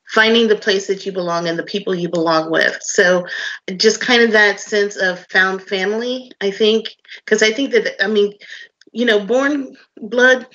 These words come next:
relations are great, but that found family, I think, are the ones that are really gonna be with you and stick with you and be your ride or dies without hopefully dying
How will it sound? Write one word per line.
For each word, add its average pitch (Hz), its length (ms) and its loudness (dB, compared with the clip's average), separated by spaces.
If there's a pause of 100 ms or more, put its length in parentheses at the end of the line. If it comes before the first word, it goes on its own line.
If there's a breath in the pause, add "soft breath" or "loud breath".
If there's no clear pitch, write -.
(120)
relations 208 600 2
are 190 80 0
great, 185 400 -4
but 180 180 0
that 185 260 -2
found 226 320 2
family, 175 460 -6
I 160 140 -2
think, 170 260 -8
are 175 160 2
the 175 160 -4
ones 175 300 -2
that 165 240 2
are 160 320 0 (400 loud breath)
really 226 320 6
gonna 202 480 2 (140)
be 190 120 -2
with 196 240 2
you 185 120 4
and 175 80 -2
stick 175 260 -4
with 170 180 0
you 180 140 2
and 180 320 0
be 196 140 6
your 180 120 2
ride 175 280 4
or 175 100 4
dies 170 420 4 (540 loud breath)
without 185 400 4
hopefully 185 560 -2
dying 165 400 2